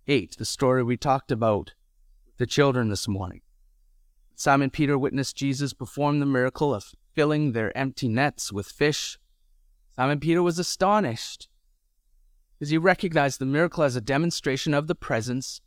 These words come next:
of God. This was his first step in recognizing who Jesus was. We know it took him a while to figure it all out. But when Jesus, when Simon Peter saw this, he fell at Jesus' knees and said,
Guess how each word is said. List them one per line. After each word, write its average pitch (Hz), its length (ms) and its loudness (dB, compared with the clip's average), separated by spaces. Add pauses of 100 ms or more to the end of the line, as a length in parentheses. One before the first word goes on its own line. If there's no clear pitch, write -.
(140)
of 127 180 -8
God. 131 500 2 (1160)
This - 160 -12
was 147 180 2
his 151 180 -6
first - 360 -2
step 208 320 2
in 139 80 0
recognizing 127 640 -2
who 120 80 -6
Jesus 131 420 -6
was. 135 240 2
We 117 80 -2
know 160 220 4
it 139 100 -2
took 180 200 0
him 143 120 2
a 135 80 0
while 139 360 4
to 127 160 -8
figure 139 360 -4
it 135 60 -2
all 127 180 2
out. 175 320 2 (1400)
But 104 60 -12
when 175 240 0
Jesus, 180 460 -2
when 156 200 0
Simon 190 320 2
Peter 165 240 0
saw 170 300 4
this, 196 380 -2 (500)
he 117 80 -6
fell 190 260 4
at 160 140 4
Jesus' 147 640 -2
knees 170 320 0
and 139 120 -2
said, 147 360 2